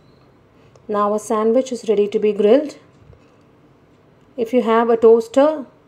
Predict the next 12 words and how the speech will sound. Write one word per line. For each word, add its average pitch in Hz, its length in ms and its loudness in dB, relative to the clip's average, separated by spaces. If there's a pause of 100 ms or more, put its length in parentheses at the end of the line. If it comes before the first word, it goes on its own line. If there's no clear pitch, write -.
(140)
you 220 80 -4
can 208 160 -4
toast 208 320 -4
it. 302 240 -4 (1200)
Now 208 280 -2
I'm 220 200 0
using 233 280 2
a 269 60 0
grill 233 300 2
pan 247 400 -2 (840)
for - 120 -14
this. 254 400 -2